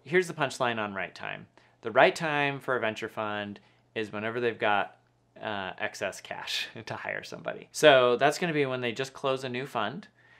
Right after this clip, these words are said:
uh, right? Hopefully they raised a slightly larger fund than the one before, so they've got a little bit of extra cash that they can spend on hires, or somebody has left the firm.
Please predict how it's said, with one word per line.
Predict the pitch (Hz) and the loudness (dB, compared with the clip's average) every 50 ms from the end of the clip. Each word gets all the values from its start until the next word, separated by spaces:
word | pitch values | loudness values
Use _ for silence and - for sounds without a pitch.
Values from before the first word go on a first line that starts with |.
| _ _ - | _ _ -6
uh, | 104 107 104 101 95 | -2 -2 0 0 0
right? | 98 101 104 123 131 - | 0 2 2 2 2 0
Hopefully | - - 123 120 - 123 123 120 117 117 117 117 113 | 0 0 0 0 0 0 2 2 4 4 2 0 0
they | 110 110 107 | 2 2 2
raised | 104 104 101 101 98 98 | 2 2 0 -2 -2 -4
a | 101 92 | -6 -6
slightly | - - - 113 110 107 113 120 120 113 | -6 -4 -2 0 0 0 0 -2 -2 0
larger | 110 110 110 107 117 110 | 0 0 0 0 -2 -6
fund | - 117 113 110 110 | -4 -4 -4 -4 -4
than | 110 110 107 | -6 -6 -6
the | 107 104 | -6 -6
one | 104 101 104 107 | -6 -8 -8 -8
before, | 113 113 - - 107 107 104 | -10 -10 -6 -4 -2 -2 -2
so | - - 107 | -4 -8 -10
they've | 104 - | -8 -6
got | 104 98 95 - | -4 -4 -4 -4
a | 95 | -4
little | 101 104 104 101 | -6 -8 -8 -8
bit | 104 101 | -8 -6
of | - | -6
extra | 98 98 - - - 110 - | -6 -8 -8 -10 -12 -12 -10
cash | - - 101 95 95 - - | -6 -4 -4 -4 -4 -6 -10
that | - - - | -14 -14 -14
they | 95 92 | -14 -14
can | - 113 | -14 -16
spend | 113 - - 98 95 | -16 -12 -10 -10 -8
on | 95 101 98 | -10 -10 -10
hires, | 98 95 92 90 90 95 92 - - - - - - - - _ | -8 -8 -6 -6 -6 -8 -10 -12 -18 -20 -20 -20 -20 -20 -12 _
or | - 208 208 202 | 8 10 10 10
somebody | 196 196 202 180 165 160 156 | 10 8 2 0 4 4 4
has | 143 123 | 4 4
left | 123 117 110 - - | 2 2 0 0 -2
the | - - | -10 -12
firm. | - - - - - - | -10 -10 -12 -12 -12 -6